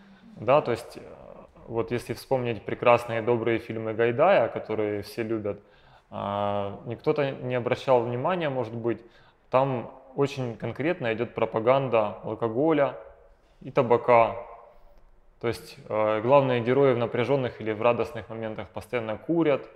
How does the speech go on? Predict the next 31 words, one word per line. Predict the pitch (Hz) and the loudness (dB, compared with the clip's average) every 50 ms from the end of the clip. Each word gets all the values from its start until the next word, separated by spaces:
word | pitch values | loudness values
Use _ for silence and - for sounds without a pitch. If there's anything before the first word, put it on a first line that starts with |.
| - _ | -20 _
употребляют | - 98 - 120 - 107 117 110 117 123 123 120 113 110 107 104 - - - - _ _ _ _ _ _ _ _ _ _ | -16 -8 -8 -8 -4 -4 -4 -2 2 4 4 4 4 4 2 -2 -6 -12 -18 -20 _ _ _ _ _ _ _ _ _ _
рюмашку, | - 113 123 120 131 151 175 180 - - - 135 127 | -4 -2 -2 0 2 2 2 2 0 -2 -6 -6 0
да, | 123 143 151 | 2 0 0
там, | 151 - 127 123 120 123 | 2 -2 -4 -6 -6 -4
о-, | 123 123 123 123 127 127 | -2 0 0 2 2 0
опрокинуть | 123 123 131 131 127 - - 131 123 117 110 101 - _ _ _ - _ _ _ _ _ _ | -2 -2 -2 -4 -4 -4 -8 -8 -6 -6 -8 -10 -14 _ _ _ -20 _ _ _ _ _ _
и | 123 | -8
так | 117 - 131 120 120 | -2 -2 -2 0 4
далее. | 123 120 113 104 101 92 - - - - - - _ _ _ _ _ | 4 6 6 4 2 -2 -4 -8 -14 -20 -20 -20 _ _ _ _ _
Это | - 123 - 120 | -8 -2 0 0
же | 117 123 | 2 2
не | 127 127 | 0 0
происходит | 120 - 127 123 120 - - 190 156 127 110 - - - - _ _ _ _ _ _ _ _ _ _ _ _ _ _ | 0 2 2 0 0 0 -2 0 0 0 -2 -4 -10 -18 -20 _ _ _ _ _ _ _ _ _ _ _ _ _ _
бесследно. | - 113 110 107 - - 139 127 113 107 101 101 98 98 - - - | -12 -12 -10 -10 -8 -4 0 2 2 2 0 -4 -8 -8 -12 -16 -8
Но | 123 127 127 120 | -4 -2 -2 2
потом, | - 123 120 - 123 117 131 143 | 2 0 0 2 -2 -2 -2 -2
когда | - 139 131 127 131 123 117 110 107 | -4 -4 -2 2 4 6 6 6 4
у | 104 110 | 0 0
нас | 113 113 110 - - | -2 -4 -4 -4 -6
возникает | 110 117 107 117 120 117 - 117 113 110 113 | -6 -6 -4 -4 -6 0 2 2 2 2 2
аналогичная | 113 113 113 117 120 113 113 - - 110 110 | -2 -2 -2 -4 -4 -6 -8 -10 -10 -10 -10
ситуация, | 104 - 107 - 113 117 123 - 143 139 | -8 -10 -4 0 2 2 2 0 -4 -4
если | 131 120 - - - 117 | -2 -4 -4 -4 -8 -8
мы | 120 120 117 | -4 -2 -2
этот | 107 101 104 - 101 - | -2 -4 -4 -8 -12 -12
фильм | - - 117 110 110 | -10 -10 -10 -10 -10
смотрели, | - - 139 139 - - 107 104 107 113 127 131 - - - - - - - _ _ _ | -10 -6 -6 -6 -4 -4 -4 -4 -2 -2 -4 -6 -8 -14 -20 -20 -20 -20 -20 _ _ _
мы | 151 170 | 0 2
наблюдали | 160 156 135 127 131 123 143 151 160 160 139 | 2 4 2 2 2 4 6 6 8 6 6
за | 120 123 123 | 6 4 4
родителями, | 120 120 117 110 113 117 101 - 117 110 113 117 120 120 123 123 | 4 4 2 0 -4 -6 -4 -2 -2 0 0 0 -2 -4 -8 -10